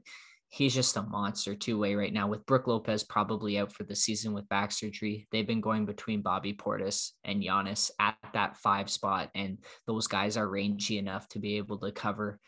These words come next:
multiple possessions. We saw the block last year on Ayton in the finals,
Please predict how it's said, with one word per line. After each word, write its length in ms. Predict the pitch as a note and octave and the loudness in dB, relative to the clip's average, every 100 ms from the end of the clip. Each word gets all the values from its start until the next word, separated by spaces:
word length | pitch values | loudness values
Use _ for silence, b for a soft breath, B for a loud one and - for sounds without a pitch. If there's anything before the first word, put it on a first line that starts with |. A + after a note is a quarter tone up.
| b - | b -4
multiple 440 | A2 G#2 - G#2+ | -2 -2 -6 -12
possessions. 640 | G#2 G#2 A2+ G#2+ A2+ G#2 - | -10 -2 0 0 -2 -4 -4
We 80 | A2+ | 0
saw 260 | - C3 | 4 6
the 100 | B2+ | 6
block 340 | G#2+ G#2+ G#2+ - | 4 4 4 2
last 240 | G#2 - | 0 2
year 100 | B2 | 2
on 100 | G#2+ | 2
Ayton 360 | - - G2+ G2+ - | 0 -2 -4 -4 -2
in 160 | A#2 | 2
the 100 | A2+ | 2
finals, 640 | - A2 G2 G2+ G2 - | 2 2 4 2 0 -4